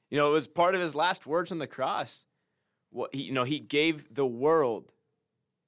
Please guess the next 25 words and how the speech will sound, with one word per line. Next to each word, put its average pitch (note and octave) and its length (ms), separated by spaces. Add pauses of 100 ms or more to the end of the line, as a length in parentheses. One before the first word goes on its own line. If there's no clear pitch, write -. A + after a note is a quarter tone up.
(340)
and A#2 100
all C#3 280
of B2+ 120
creation C#3 400
to G2+ 60
come, D3 320
his G#2+ 200
mother, C3 340
a A2+ 80
woman. F3+ 380 (840)
And C#3 120
even F3+ 200
today, D#3 280
we D3+ 180
know C#3+ 220
through D3+ 180
the B2 140
intercession A2+ 540
of, G2 160 (120)
of G#2+ 160
our, G#2 240 (300)
our G#2+ 120
Blessed A2+ 360
Lady G#2 360
that G2+ 260